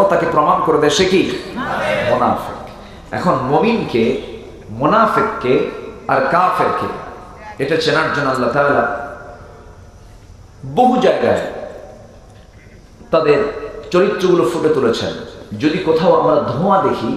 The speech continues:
ধোঁয়াটা প্রমাণ করে নিচে কি আছে? আগুন আছে। ধোঁয়ার অস্তিত্ব, ধোঁয়া প্রমাণ করে এখানে আগুনের অস্তিত্ব আছে। যদি কোনো ঘরে গিয়ে দেখি এখানে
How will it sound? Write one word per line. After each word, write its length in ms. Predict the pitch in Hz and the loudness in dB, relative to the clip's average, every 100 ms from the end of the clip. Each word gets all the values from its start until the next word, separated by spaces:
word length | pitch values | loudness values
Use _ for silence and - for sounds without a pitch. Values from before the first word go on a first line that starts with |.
| - - - - - - - - 101 | -6 -14 -18 -20 -20 -20 -20 -16 -12
ধোঁয়াটা 380 | 107 175 190 190 | 0 2 4 4
প্রমাণ 300 | 151 - 175 151 | 4 4 2 0
করে 300 | 117 107 - - - - - - - | 2 2 2 -2 -10 -14 -16 -20 -16
নিচে 220 | 120 139 151 | -8 -4 -4
কি 220 | 175 175 | 0 2
আছে? 220 | 113 - - - - - - - - - - - - | 2 -2 -8 -12 -16 -16 -16 -16 -14 -12 -12 -14 -6
আগুন 360 | 107 104 135 110 | -4 0 0 0
আছে। 280 | - - - - - - - 95 | -4 -8 -10 -14 -18 -20 -14 -8
ধোঁয়ার 340 | 131 165 180 | 0 2 4
অস্তিত্ব, 580 | - - 190 - - 117 | 2 0 -2 -6 -8 -10
ধোঁয়া 340 | 127 160 190 - | -2 2 2 2
প্রমাণ 320 | 151 190 202 | 4 4 2
করে 260 | - 170 - | 4 4 4
এখানে 320 | - 147 139 | 2 0 0
আগুনের 420 | - 156 160 156 | 2 2 4 2
অস্তিত্ব 560 | 135 - 139 131 104 95 | 2 -2 -4 -4 0 0
আছে। 200 | 92 - - - - - - - - - - - - - | 0 -6 -10 -14 -18 -20 -20 -20 -20 -20 -20 -20 -20 -10
যদি 160 | 113 180 | -2 0
কোনো 160 | 226 196 | 2 0
ঘরে 260 | 131 160 175 | 2 2 2
গিয়ে 180 | 170 151 | 2 0
দেখি 300 | 151 - 143 | 0 0 0
এখানে 340 | - 147 - | 0 -2 -4